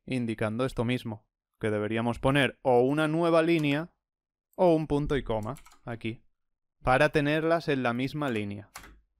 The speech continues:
Mi recomendación es que no hagáis esto, que no utilicéis ese punto y coma nunca en Python.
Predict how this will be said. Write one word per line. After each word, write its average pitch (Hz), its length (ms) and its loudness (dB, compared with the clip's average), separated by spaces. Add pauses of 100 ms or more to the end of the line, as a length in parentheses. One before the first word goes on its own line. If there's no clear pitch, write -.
(300)
Mi 143 180 2
recomendación 180 880 4
es 156 240 2
que 160 160 0
no 143 160 2
hagáis 143 320 0
esto, 107 420 -2 (280)
que 131 160 0
no 143 120 2
utilicéis 160 580 2
ese 139 180 -2
punto 147 320 0
y 123 60 0
coma 165 340 2
nunca 135 680 -2 (300)
en 120 220 -4
Python. 104 500 -2